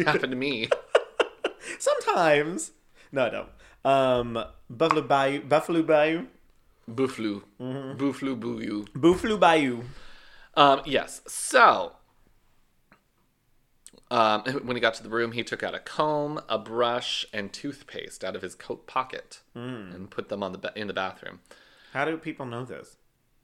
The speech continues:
Speaker 1: The bellboy.
Speaker 2: Watched him do
Speaker 1: Mm-hmm.
Speaker 2: this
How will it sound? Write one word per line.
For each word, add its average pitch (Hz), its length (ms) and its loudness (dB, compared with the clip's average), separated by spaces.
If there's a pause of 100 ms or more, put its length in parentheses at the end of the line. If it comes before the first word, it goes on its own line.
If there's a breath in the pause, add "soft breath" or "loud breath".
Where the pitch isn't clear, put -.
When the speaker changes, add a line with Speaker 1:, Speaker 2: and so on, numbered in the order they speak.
(420)
Speaker 1:
The 123 100 -4
bellboy. 101 420 -4 (540)
Speaker 2:
Watched 123 400 -4
him 180 180 -8 (320)
do 139 180 -6
Speaker 1:
Mm-hmm. 147 240 -16
Speaker 2:
this 165 320 -8